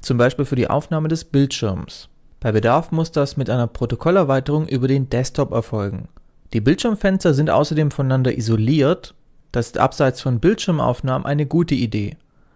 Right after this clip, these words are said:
Außerdem kann nicht jedes Fenster auf alle Tastatureingaben systemweit zugreifen. Die Codebasis von Wayland wird schlanker,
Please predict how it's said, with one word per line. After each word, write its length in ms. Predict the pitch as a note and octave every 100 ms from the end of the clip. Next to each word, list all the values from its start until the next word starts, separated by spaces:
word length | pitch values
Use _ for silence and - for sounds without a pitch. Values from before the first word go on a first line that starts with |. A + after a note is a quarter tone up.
| _ _
Außerdem 360 | - B2 D3+ D#3
kann 180 | D3 C#3
nicht 140 | C3
jedes 300 | D3 F3 F3+
Fenster 420 | - D3+ E3+ E3
auf 120 | C3+ B2+
alle 140 | C3
Tastatureingaben 1000 | C#3 C3 C3+ - D#3 B2 C#3 C#3+ C#3 C#3+
systemweit 580 | B2+ - A#2+ A#2 C3 C3+
zugreifen. 720 | - D3 A#2+ G#2+ - F#2+ - - - - _ _
Die 60 | -
Codebasis 520 | - D3 D3+ C#3+ C#3
von 220 | - A#2+
Wayland 320 | A2+ D3 D3+ A#2
wird 160 | G#2+
schlanker, 640 | - - F2+ C3+ F3 G#3+